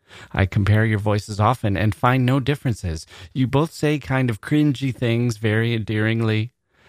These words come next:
Also, you two laugh and chuckle exactly alike. Besides his voice sounding like yours, his master's is English Lit, and he is very knowledgeable.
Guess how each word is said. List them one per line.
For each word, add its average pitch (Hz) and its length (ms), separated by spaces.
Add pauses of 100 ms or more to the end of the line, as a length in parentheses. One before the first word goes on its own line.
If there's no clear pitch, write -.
(140)
Also, 117 440
you 107 200
two 98 200
laugh 110 420
and 87 140
chuckle 113 440
exactly 87 760
alike. 85 560 (1040)
Besides 90 420
his 98 200
voice 90 280
sounding 104 400
like 78 220
yours, 92 320 (220)
his 98 220
master's 120 720
is 90 280
English 101 420
Lit, 131 260
and 87 180
he 117 120
is 98 120
very 120 280
knowledgeable. 113 640